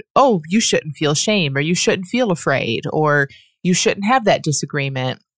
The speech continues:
because our mind makes that up, we go into life thinking that's true. <laughs> And so we're, we're trying to get life to match the idea that our mind created.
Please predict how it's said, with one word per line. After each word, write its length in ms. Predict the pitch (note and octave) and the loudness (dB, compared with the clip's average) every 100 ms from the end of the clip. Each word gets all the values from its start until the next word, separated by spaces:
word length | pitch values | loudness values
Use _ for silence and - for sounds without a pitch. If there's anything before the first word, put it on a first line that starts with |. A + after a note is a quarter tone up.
| _ _ _ _ - - | _ _ _ _ -8 -4
because 280 | E3+ F3+ F#3 | 2 2 4
our 140 | E3+ | 2
mind 360 | D#3 F3 F3 D#3 | 2 0 0 0
makes 300 | D#3 C#3+ - | -2 0 0
that 200 | C3+ C3+ | 0 2
up, 280 | A3+ F3+ E3+ - - - _ _ - | 2 2 -2 -10 -20 -20 _ _ 0
we 380 | E3 D#3+ C#3 - | 2 4 0 -4
go 280 | - D3+ D#3+ | 0 2 4
into 360 | D3+ D3 C3+ C#3+ | 2 0 -2 0
life 420 | D3+ F3+ D#3+ D#3+ - - _ _ | 2 4 2 0 -8 -14 _ _
thinking 420 | - D3 C3 C3+ C3 | -4 -2 0 -2 0
that's 380 | B2 - - | -2 -2 -4
true. 300 | - - F#4 - | -2 0 0 0
<laughs> 320 | - - - | -4 -6 -4
And 140 | F3 E3+ | -2 0
so 200 | G3 D#3+ | 2 2
we're, 280 | D#3 D3 C#3+ - - _ | 2 0 -2 -8 -18 _
we're 300 | D#3 D3+ C#3+ _ | 0 2 0 _
trying 460 | - - D#3+ E3+ E3+ | -4 2 2 2 0
to 120 | E3+ | -2
get 260 | C#3+ E3+ - | 2 2 0
life 400 | E3 D#3+ D#3+ - - | 0 2 2 0 -4
to 80 | D3+ | -2
match 640 | D3+ C#3+ C3+ - - - - | 0 0 -2 -4 -4 -4 0
the 160 | D3 | 2
idea 420 | C3+ C#3 D#3 D3 | 2 2 2 2
that 120 | C#3 B2+ | 2 2
our 120 | B2+ | 2
mind 280 | B2 B2 A#2+ | 0 -4 -6
created. 540 | - A#2+ A#2 - - | -6 -2 -2 -2 -4